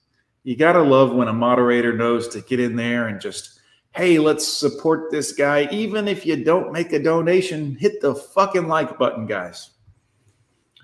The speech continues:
There's twenty-eight of you in here and twenty likes.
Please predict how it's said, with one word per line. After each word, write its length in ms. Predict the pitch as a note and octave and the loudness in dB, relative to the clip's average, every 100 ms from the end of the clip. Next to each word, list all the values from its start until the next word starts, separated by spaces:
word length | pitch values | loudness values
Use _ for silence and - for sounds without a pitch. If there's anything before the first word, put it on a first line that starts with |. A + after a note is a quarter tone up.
| _ | _
There's 760 | C#3 C3+ C3 C3 B2+ - - - | 2 4 6 4 4 0 -10 -14
twenty-eight 680 | - D#4+ F4 C#4+ F3 F3+ F3 | -10 -6 -2 2 6 8 10
of 200 | E3+ C#3+ | 8 6
you 160 | C#3+ D3 | 2 2
in 100 | C#3+ | 0
here 260 | D#3 D#3 | -2 -2
and 200 | F#3 B2 | -2 -4
twenty 320 | A#2+ C3+ B2+ | -2 0 0
likes. 540 | A2+ A2+ - - - | 0 -4 -8 -14 -16